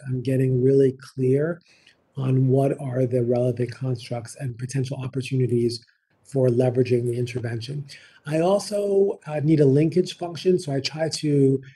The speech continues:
specifically understand how does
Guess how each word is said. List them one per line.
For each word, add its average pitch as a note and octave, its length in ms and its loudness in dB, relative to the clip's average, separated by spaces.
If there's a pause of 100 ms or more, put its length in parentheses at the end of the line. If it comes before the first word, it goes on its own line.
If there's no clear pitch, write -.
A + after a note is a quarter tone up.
(140)
specifically E3 840 -2
understand C#3 540 -2
how D#3+ 380 -6
does D3 540 0